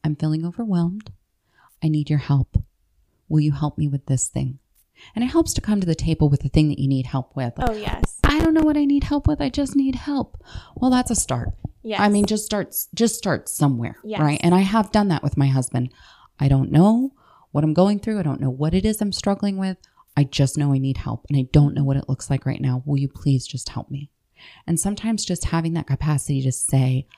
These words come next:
Speaker 1: "I'm at my wit's end. I don't know what to do next. Any advice that you can see from the outside in, will you share with me?"
Speaker 2: Absolutely.
Speaker 1: And that evolves into a conversation. Like I said, now I can say,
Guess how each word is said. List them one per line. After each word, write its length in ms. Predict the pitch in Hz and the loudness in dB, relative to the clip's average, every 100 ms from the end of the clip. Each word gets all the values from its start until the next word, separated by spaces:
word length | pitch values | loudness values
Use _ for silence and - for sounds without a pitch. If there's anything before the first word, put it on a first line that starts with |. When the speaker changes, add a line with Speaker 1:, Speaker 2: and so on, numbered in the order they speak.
| _ _ - | _ _ 2
Speaker 1:
"I'm 120 | 151 | 4
at 160 | 151 - | 4 4
my 100 | 147 | 2
wit's 260 | 139 139 139 | 0 -2 -4
end. 300 | 135 135 - _ _ | -4 -6 -10 _ _
I 60 | 139 | -2
don't 280 | 147 151 - | 2 2 2
know 100 | 151 | 0
what 140 | 147 | 0
to 100 | 143 | -4
do 160 | 139 139 | -2 0
next. 460 | 131 127 - - _ _ _ - | 0 -4 -10 -14 _ _ _ 0
Any 260 | 175 190 190 | 2 2 -6
advice 360 | 156 147 135 | -4 -4 -4
that 180 | - - | -6 -10
you 120 | 151 | -8
can 160 | 139 151 | -6 -6
see 200 | - 131 | -6 -8
from 180 | - 135 | -6 -6
the 100 | 131 | -4
outside 460 | 127 - - 139 | -6 -6 -6 -4
in, 220 | 131 131 127 _ _ | -2 -4 -6 _ _
will 100 | - | -4
you 100 | 131 120 | -4 -4
share 200 | - 117 | -8 -12
with 220 | 120 - | -14 -14
me?" 180 | 147 - _ _ - _ _ _ - _ - - | -16 -16 _ _ -20 _ _ _ -20 _ -20 -16
Speaker 2:
Absolutely. 720 | 202 214 202 196 - 226 233 _ | -14 -14 -14 -16 -16 -20 -20 _
Speaker 1:
And 200 | 240 240 | 2 4
that 160 | 233 220 | 2 2
evolves 460 | 214 196 196 185 | 2 4 2 0
into 140 | 160 143 | 0 0
a 60 | |
conversation. 680 | - 147 143 139 131 127 135 | 0 -6 -6 -4 -6 -6 -6
Like 180 | 135 139 | -4 -4
I 40 | |
said, 220 | 131 131 | -2 -2
now 220 | 147 160 147 | 0 0 0
I 60 | |
can 200 | 139 143 | -2 -4
say, 300 | - 139 135 | -2 -2 -4